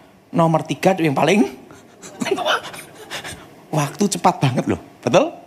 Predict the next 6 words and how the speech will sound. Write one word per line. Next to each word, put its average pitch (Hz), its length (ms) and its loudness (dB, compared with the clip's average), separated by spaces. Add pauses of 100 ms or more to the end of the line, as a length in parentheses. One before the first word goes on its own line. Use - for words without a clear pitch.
(600)
Betul? 202 320 6 (760)
Nah, 117 380 0 (240)
waktu 233 400 -4
cepat 349 160 -2
berlalu. 359 320 4 (1400)
Nah, 131 320 0